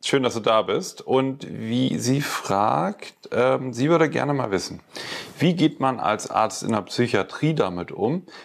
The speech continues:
dass man nicht weiß, wie es mit den Leuten weitergehen wird? Hilft da das beste Hoffen oder ist es eine ganz schöne Belastung? Und ist es schwierig, auf weiter behandelnde Kollegen zu vertrauen? Und, ähm, genau, wie ist das, wenn man viel Zeit mit einem Patienten gemeinsam verbracht hat?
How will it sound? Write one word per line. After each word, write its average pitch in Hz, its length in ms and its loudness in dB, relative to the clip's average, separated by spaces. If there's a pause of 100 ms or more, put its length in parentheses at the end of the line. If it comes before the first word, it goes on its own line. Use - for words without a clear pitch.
dass 107 140 -2
man 123 120 0
nicht 135 240 -2
weiß, 143 380 0
wie 135 80 4
es 143 120 2
mit 139 100 2
den 131 120 2
Leuten 120 300 2
weitergehen 90 560 0
wird? - 280 -2 (320)
Hilft 135 280 2
da 120 40 2
das 110 200 2
beste 101 380 0
Hoffen 190 400 -2 (340)
oder 113 180 2
ist 117 120 -2
es 110 120 -4
eine 117 100 2
ganz 110 220 -2
schöne 107 180 -2
Belastung? 104 680 0 (320)
Und - 100 -4
ist 113 120 0
es 117 120 2
schwierig, 143 640 2
auf 104 240 -2
weiter 117 240 0
behandelnde 110 640 0
Kollegen 113 440 0
zu - 140 -6
vertrauen? 127 720 -2 (600)
Und, 202 360 0 (100)
ähm, 156 800 0 (140)
genau, 101 360 0
wie 127 100 0
ist 143 200 -2
das, 147 120 2
wenn 139 80 -2
man 139 240 0
viel 135 300 0
Zeit 113 420 0
mit 98 120 -8
einem 101 160 -2
Patienten 92 420 -4
gemeinsam 90 480 -8
verbracht - 420 -12
hat? - 220 -20